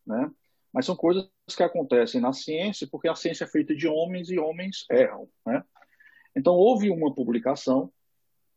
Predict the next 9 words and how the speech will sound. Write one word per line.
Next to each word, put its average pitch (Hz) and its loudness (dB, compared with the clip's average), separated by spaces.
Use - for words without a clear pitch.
é, 110 -2
associando 156 -2
uma 160 2
das 110 -2
vacinas 214 -4
muito 127 0
utilizada 110 2
do 107 0
mundo 117 4